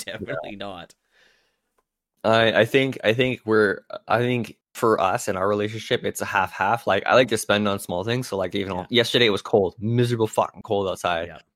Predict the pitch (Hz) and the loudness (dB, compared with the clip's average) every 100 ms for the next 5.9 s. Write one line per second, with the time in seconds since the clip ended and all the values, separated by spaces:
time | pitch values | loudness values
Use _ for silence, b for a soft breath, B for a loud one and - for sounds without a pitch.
0 | _ - 107 113 104 107 101 104 110 107 | _ 2 4 4 2 4 4 2 0 -2
1 | 107 101 101 139 - 139 123 107 107 - | -2 0 2 2 2 -2 -2 -4 -4 -2
2 | - 139 - 98 92 87 _ 101 90 92 | 2 2 2 -4 -4 -10 _ -10 -8 -8
3 | 73 104 95 98 104 101 92 104 123 120 | 0 0 0 -2 -2 -2 -2 -2 0 0
4 | 120 _ 90 82 - 117 113 107 110 113 | -2 _ -18 -6 2 4 6 6 4 2
5 | 110 101 - 90 113 127 120 113 | 0 0 -2 -4 0 2 2 0